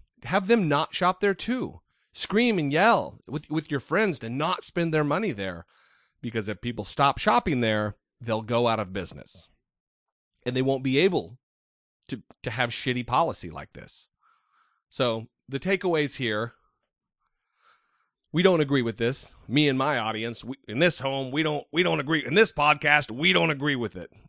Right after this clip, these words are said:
because if they were Jehovah's Witnesses and they said they didn't wanna allow blood transfusions, that is clearly wrong.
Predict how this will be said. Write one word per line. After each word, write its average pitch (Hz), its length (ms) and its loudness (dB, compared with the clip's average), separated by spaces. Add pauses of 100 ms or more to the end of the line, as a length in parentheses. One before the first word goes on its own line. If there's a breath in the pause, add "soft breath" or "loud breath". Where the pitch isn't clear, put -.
because 160 440 4
if 135 80 -2
they 120 120 -2
were 110 100 -2
Jehovah's 127 440 4
Witnesses 117 680 -4 (580)
and 113 140 -4
they 107 80 0
said 127 260 0
they 117 180 0
didn't 131 580 -2
wanna 135 320 2 (220 loud breath)
allow 117 420 2
blood 123 260 2
transfusions, 92 760 -6 (560 soft breath)
that 113 240 -2
is 107 120 -8
clearly 135 520 2
wrong. 87 420 -8